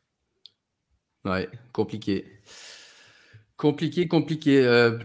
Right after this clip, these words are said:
dans les tops, quand même, on note, euh, Taysom Hill et Travis Kelce <clears throat> de tight end dans le, dans le line-up. Un tight end, si on peut appeler ça, pour Taysom Hill, qui, qui joue tight end autant que moi, mais, mais qui est listé comme tight end. Donc, si vous voulez le,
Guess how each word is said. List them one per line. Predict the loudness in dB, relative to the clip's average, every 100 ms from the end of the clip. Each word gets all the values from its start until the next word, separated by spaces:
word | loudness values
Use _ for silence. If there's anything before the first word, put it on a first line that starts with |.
| 0
dans | 4
les | 4 4
tops, | 0 2
quand | 2
même, | 4
on | 4
note, | 2 2 0
euh, | 0
Taysom | 0 -2 0 0 0
Hill | -2 -4 -6 -8
et |
Travis | -6 -4 -6 -4
Kelce | -4 -2 -4 -4
<clears throat> | -6 -2
de | 0 0 2 2
tight | 2 2 2
end | 2 2
dans | 0
le, | -2 -2 -2 -4
dans | -4
le | -2
line-up. | -2 -2 -2 -4 -8 -20 _ -10
Un | -6
tight | -4 -2
end, | -2 -4
si | -6
on | -6
peut | -4
appeler | -4 -6
ça, | -6 -2 -2 -4
pour | -8 -12
Taysom | -12 -10 -8
Hill, | -6 -8
qui, | -8 -10 -10 -12 -16 _
qui | -16 -12
joue | -10
tight | -8 -4 -2
end | -2
autant | -4 -8
que | -10 -8
moi, | -8
mais, | -6 -8 -10 -16 _ _ _ _ _ -16
mais | -14
qui | -12 -12
est |
listé | -12 -12 -10
comme | -8 -8
tight | -6 -2
end. | 0
Donc, | -2 -2
si | -2
vous |
voulez | 2 2 2
le, | 2 0 -2 -6